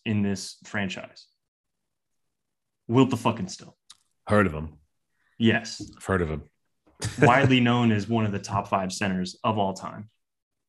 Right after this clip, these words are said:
Speaker 1: And Jordan Poole's directly behind him in that. I mean, I know it's one of those kinda, like, very niche specific type stats,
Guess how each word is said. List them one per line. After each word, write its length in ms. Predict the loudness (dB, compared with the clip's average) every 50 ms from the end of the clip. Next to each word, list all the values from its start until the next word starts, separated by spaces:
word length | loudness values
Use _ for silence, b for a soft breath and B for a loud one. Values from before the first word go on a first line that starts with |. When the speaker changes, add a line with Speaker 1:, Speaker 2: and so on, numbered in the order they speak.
| _ _
Speaker 1:
And 440 | -4 -2 -2 -2 -2 -2 -4 -4 -6 -12 _ _ _ _ _ _ _ _ _ _
Jordan 300 | 4 6 6 6 6 4
Poole's 400 | 2 2 2 4 2 0 -2 -6 b b b b -6
directly 420 | 2 4 4 4 4 4 4 2 2
behind 380 | 2 2 -2 0 -2 -2 -2
him 220 | -2 -4 -6 -10 -14 _ _ _ _ _ -20 -8 -4
in 160 | -2 0 0
that. 260 | 0 0 -2 -2 -4
I 60 | -2
mean, 160 | -2 0 2 2
I 80 | 2 2
know 160 | 2 2 0
it's 140 | -2 -2 -2
one 180 | -2 0 0
of 80 | 0 -2
those 200 | -2 -4 -4 -6
kinda, 240 | -6 -6 -4 -4 -4
like, 240 | -4 -6 -8 -6
very 240 | -4 -4 -2 -2 -2
niche 500 | -2 0 0 0 0 -2 -4 -6 -10 -12 _
specific 640 | -18 -12 -10 -8 -8 -6 -8 -6 -6 -6 -8 -8 -8
type 200 | -8 -8 -8 -8
stats, 400 | -8 -8 -6 -6 -6 -8 -10